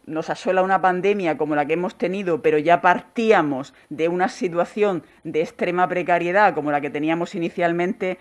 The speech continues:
pues lógicamente remontar es mucho peor. Y finalmente, pues, eh, hemos destacado cómo desde el gobierno central esta misma semana, pues, se está preparando, eh, pues, un plan de choque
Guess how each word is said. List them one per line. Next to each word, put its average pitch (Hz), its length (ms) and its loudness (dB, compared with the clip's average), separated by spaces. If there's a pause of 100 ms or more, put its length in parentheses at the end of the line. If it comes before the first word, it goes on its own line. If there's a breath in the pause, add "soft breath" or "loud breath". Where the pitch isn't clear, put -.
(160 soft breath)
pues 160 140 -8
lógicamente 160 600 -2
remontar 147 640 -2 (300 loud breath)
es 156 140 -4
mucho 156 340 -4
peor. 151 340 -4 (1000 soft breath)
Y 262 100 -2
finalmente, 226 600 4
pues, 220 320 2
eh, 180 340 6 (120)
hemos 202 260 0
destacado 208 880 4 (680)
cómo 208 240 2
desde 208 220 2
el 190 80 4
gobierno 196 720 2
central 226 600 2 (280 loud breath)
esta - 240 -2
misma 185 260 -2
semana, 202 500 0 (260 loud breath)
pues, - 140 -8
se 175 60 -4
está 175 160 0
preparando, 175 880 2 (220 loud breath)
eh, 165 420 -2
pues, - 200 -8
un 208 140 0
plan 208 540 6
de 151 220 -2
choque 170 520 0